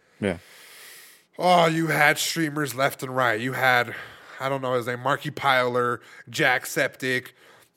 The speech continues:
Speaker 2: um, A Hundred Thieves, Valkyrae. You had everybody coming to her defense.
Speaker 1: Yeah.
Speaker 2: Okay? Calling it misogyny of what he was saying and how she's only getting bullied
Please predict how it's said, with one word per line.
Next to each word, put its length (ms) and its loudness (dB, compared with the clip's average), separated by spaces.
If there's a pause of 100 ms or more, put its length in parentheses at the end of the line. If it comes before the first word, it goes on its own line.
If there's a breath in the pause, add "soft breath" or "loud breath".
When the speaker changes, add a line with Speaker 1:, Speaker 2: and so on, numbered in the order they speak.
(160)
Speaker 2:
um, 600 0 (1040)
A 120 -2
Hundred 300 -4
Thieves, 380 -4
Valkyrae. 840 0 (540 soft breath)
You 140 0
had 220 8 (100)
everybody 580 4
coming 340 -4
to 140 -4
her 140 -4
defense. 640 -8 (920)
Speaker 1:
Yeah. 200 0 (140)
Speaker 2:
Okay? 340 -2 (800 soft breath)
Calling 320 6
it 80 -6
misogyny 640 2 (460 soft breath)
of 180 -6
what 160 0
he 60 -4
was 180 -4
saying 360 -2
and 120 -8
how 180 -2
she's 200 -8
only 240 -4
getting 360 -4 (480 soft breath)
bullied 500 2